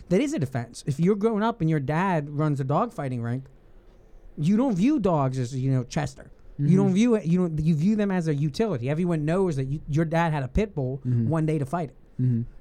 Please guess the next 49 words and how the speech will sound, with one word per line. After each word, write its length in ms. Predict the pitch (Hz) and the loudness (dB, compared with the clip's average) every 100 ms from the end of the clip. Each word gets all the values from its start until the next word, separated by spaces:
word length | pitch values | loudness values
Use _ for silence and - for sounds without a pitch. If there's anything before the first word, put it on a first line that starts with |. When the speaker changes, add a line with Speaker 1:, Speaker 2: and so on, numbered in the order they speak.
| - | -2
Speaker 1:
And 100 | 180 | 0
it's 120 | 160 | 0
like, 100 | 156 | -4
that, 160 | 147 135 | -8 -6
that's 220 | 135 131 | -6 -4
definitely 360 | - 170 160 147 | 0 0 0 0
not 180 | 131 127 | 0 0
right. 320 | 185 226 196 - - - - - | 2 2 -2 -8 -20 -20 -20 -4
But 100 | - | 0
when 200 | 156 170 | 2 2
you're 120 | 156 147 | 2 0
looking 300 | 185 196 180 | 0 0 0
at 80 | |
him 120 | 170 160 | 0 0
and 80 | 151 | -2
you're, 80 | 135 | -4
it's 140 | 143 151 | -6 -2
easy 260 | 190 156 156 | -2 0 -4
to 60 | |
paint 320 | 139 170 175 | 0 0 0
him 80 | 151 | 0
as 200 | 127 120 | 0 -2
an 100 | 123 | -6
evil 300 | - 170 139 | 0 2 2
or 200 | 127 120 | 2 0
sinister 600 | 117 156 147 135 139 123 | 0 -2 -2 -4 -4 -4
or 60 | 117 | -4
psychotic. 600 | - 151 139 160 127 117 - - - - - - - | -4 -4 0 0 0 -6 -18 -20 -18 -18 -20 -20 -4
When 180 | 151 175 | 0 2
in 100 | 170 | 2
reality, 460 | 170 175 185 165 | 0 -2 -2 -2
sometimes 320 | 143 160 151 139 | -2 -2 -2 0
you 60 | |
gotta 180 | 139 139 | 0 -2
try 180 | 131 135 | -2 -2
and 80 | 131 | 0
look 120 | 135 | 0
in, 140 | 131 | -2
look 120 | 147 139 | -2 -2
in 60 | |
their 100 | 135 | -2
shoes, 200 | 131 127 | -2 -6
try 120 | - 135 | -6 -4
and 60 | |
understand 360 | 131 131 135 127 | -2 -2 -2 -2
where 80 | 127 | -2
they're 100 | 120 | -2
coming 240 | 131 117 | -4 -4
from. 140 | - | -8